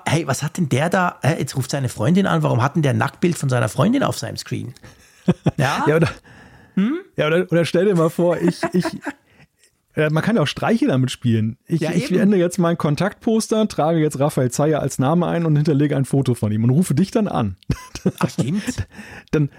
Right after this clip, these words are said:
Speaker 2: dann gibt's doch wahrscheinlich erstmal Verwirrung, oder? Dann wirst du doch wahrscheinlich erstmal sagen, "Hm, was ist das denn jetzt?" Also vielleicht erscheint noch mein, mein echter Name, weil du ja wahrscheinlich, also der, der echte Name ist ja bei dir hinterlegt
Speaker 1: Ja,
Speaker 2: in der
Speaker 1: mü-, ja, das wär
Speaker 2: Datenbank.
Speaker 1: interessant zu gucken, was er da macht, genau.
Speaker 2: Das,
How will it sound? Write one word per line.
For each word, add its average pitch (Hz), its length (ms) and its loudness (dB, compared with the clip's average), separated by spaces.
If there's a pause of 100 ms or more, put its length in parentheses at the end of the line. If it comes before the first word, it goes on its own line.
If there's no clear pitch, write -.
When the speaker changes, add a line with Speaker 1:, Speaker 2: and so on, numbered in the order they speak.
Speaker 2:
dann 135 120 2
gibt's 143 200 2
doch 190 100 2
wahrscheinlich 196 360 2
erstmal 131 220 2
Verwirrung, 156 520 0
oder? 208 300 -2
Dann 123 180 2
wirst 151 140 0
du 160 60 2
doch 175 160 0
wahrscheinlich 160 440 2
erstmal 165 260 0
sagen, 131 340 0
"Hm, 107 200 2
was - 100 -10
ist - 80 -8
das 151 160 -4
denn 98 140 -2
jetzt?" - 300 -10
Also 117 140 0
vielleicht 165 240 2
erscheint 180 300 2
noch 165 100 2
mein, 143 220 2 (100)
mein 135 160 0
echter 165 360 0
Name, 170 360 2
weil 135 140 2
du 131 180 2
ja 131 160 2
wahrscheinlich, 139 520 0 (340)
also 131 180 0
der, 127 260 2
der 127 200 -4
echte 143 180 -2
Name 139 260 2
ist 131 100 -4
ja 135 80 0
bei 127 120 0
dir 120 140 2
hinterlegt 120 380 2
Speaker 1:
Ja, 156 200 -2
Speaker 2:
in - 80 -2
der - 100 0
Speaker 1:
mü-, 175 40 -4
ja, 110 80 -4
das 113 80 0
wär - 160 0
Speaker 2:
Datenbank. 120 280 2
Speaker 1:
interessant 156 420 -10
zu 170 100 -14
gucken, 220 280 -6
was 135 140 -2
er 123 60 -6
da 117 100 -6
macht, - 320 -8
genau. 165 380 -4
Speaker 2:
Das, 120 260 -2